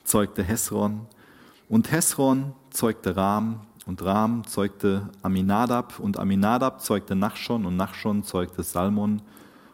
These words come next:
und Salmon zeugte Boas und Boas zeugte Obed und Obed zeugte Isai und Isai zeugte David. Und Jesus ist der Sohn Davids. Das sollte uns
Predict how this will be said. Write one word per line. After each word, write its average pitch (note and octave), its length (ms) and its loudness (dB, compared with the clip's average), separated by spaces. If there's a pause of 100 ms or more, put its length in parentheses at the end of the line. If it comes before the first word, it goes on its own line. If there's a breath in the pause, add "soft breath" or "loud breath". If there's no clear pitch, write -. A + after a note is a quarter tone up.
(100)
und G#2+ 120 2
Salmon D#3+ 440 2
zeugte D3+ 320 2
Boas E3 600 4
und A2 260 0
Boas A2 440 2
zeugte - 420 -2
Obed - 540 -2 (360)
und F#2+ 180 -8
Obed E3 360 4 (140)
zeugte B2+ 380 -2
Isai D#3 640 0 (480 loud breath)
und A2+ 200 2
Isai C#3+ 520 4 (100)
zeugte E3+ 600 2 (260)
David. C#3 640 0 (1200 loud breath)
Und B2 140 2
Jesus B2 360 4
ist - 120 -4
der D3+ 120 6
Sohn A2 420 2
Davids. - 680 -4 (1300)
Das A#2+ 160 2
sollte D3 240 6
uns C3+ 320 0